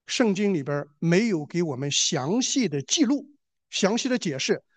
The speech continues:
他只是把这件事情把它记录下来了。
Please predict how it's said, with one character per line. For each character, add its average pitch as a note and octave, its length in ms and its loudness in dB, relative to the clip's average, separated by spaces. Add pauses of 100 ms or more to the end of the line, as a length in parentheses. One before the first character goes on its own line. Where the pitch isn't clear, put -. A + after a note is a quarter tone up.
他 C#4+ 240 2
只 E3+ 280 -4
是 B3 280 0
把 C#3 240 -6
这 B3+ 120 -8
件 F#3+ 160 0
事 F#3+ 160 -6
情 D#3 280 -4 (280)
把 C3+ 120 -4
它 D#3 160 -4
记 - 120 -2
录 E3 140 0
下 D3 160 -2
来 A#2 160 -10
了。 B2+ 60 -16